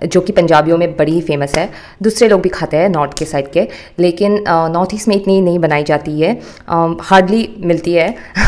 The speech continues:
<laughs> इसलिए मैं बहुत ही ज़्यादा fascinated हूँ इस dish के साथ। And plus recipe नीचे है description में, because मैंने already ये recipe बनाई हुई है, मेरे पहले subscribers को पता होगा।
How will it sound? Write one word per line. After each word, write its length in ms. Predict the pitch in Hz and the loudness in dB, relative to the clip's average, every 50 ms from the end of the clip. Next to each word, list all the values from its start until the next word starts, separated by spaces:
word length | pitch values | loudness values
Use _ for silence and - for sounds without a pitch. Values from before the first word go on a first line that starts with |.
| - - | 4 4
<laughs> 540 | 196 196 - - - - - - - 214 - | 2 0 -2 -2 -4 -6 -10 -12 -10 -6 -6
इसलिए 200 | 208 208 226 226 | 0 2 2 4
मैं 200 | 208 202 196 165 | 4 4 4 4
बहुत 240 | 160 147 151 156 156 | 4 4 4 4 4
ही 40 | |
ज़्यादा 200 | 156 160 151 151 | 4 2 2 4
fascinated 460 | 160 160 147 147 151 151 147 151 156 160 | 4 2 2 2 0 -4 -2 -2 0 0
हूँ 140 | 170 180 | 0 -2
इस 200 | - 160 151 135 | -2 -4 -4 -4
dish 180 | - 156 147 151 | -4 -6 -6 -4
के 100 | - 156 | -6 -8
साथ। 260 | 147 - 151 165 208 208 - - - | -4 0 2 2 2 0 -2 0 2
And 200 | 190 196 214 214 214 - 190 | 4 4 4 2 0 2 4
plus 280 | 175 165 185 180 - | 4 4 4 2 -2
recipe 380 | 156 151 147 - 151 - 180 180 | -4 -4 -4 -6 -8 -6 -4 -4
नीचे 320 | 175 160 151 143 - 160 | -4 -4 -6 -2 -2 -2
है 120 | 156 165 160 | 0 0 -2
description 400 | 139 143 - - - - - 160 | -2 -4 -6 -6 -8 -6 -6 -4
में, 220 | 165 175 180 170 | -4 -4 -2 -2
because 280 | 170 165 180 185 185 185 | -2 2 4 4 4 4
मैंने 160 | 165 156 - | 0 -4 -2
already 280 | - 156 156 156 160 | -2 0 0 0 0
ये 280 | 175 185 175 156 151 156 | 0 -2 0 0 0 2
recipe 340 | 151 139 143 - 147 - 151 | 2 0 -2 -4 -8 -8 -6
बनाई 280 | 147 143 143 139 143 | -6 -4 -4 -4 -4
हुई 160 | 156 156 143 143 | -4 -6 -4 -4
है, 160 | 147 165 202 | -4 -4 -4
मेरे 220 | 220 175 151 156 | -4 -4 -4 -6
पहले 400 | 151 - - 165 156 156 160 160 | -6 -6 -8 -8 -6 -2 -4 -4
subscribers 600 | 160 160 - - - - 143 139 139 143 147 147 | -4 -6 -12 -10 -6 -4 -4 -4 -4 -6 -6 -8
को 220 | - - 160 156 151 | -6 -4 -4 -4 -4
पता 260 | 151 - 139 - 151 | -6 -6 -2 -2 -2
होगा। 280 | 160 147 - 151 180 | -2 -2 -2 -4 -4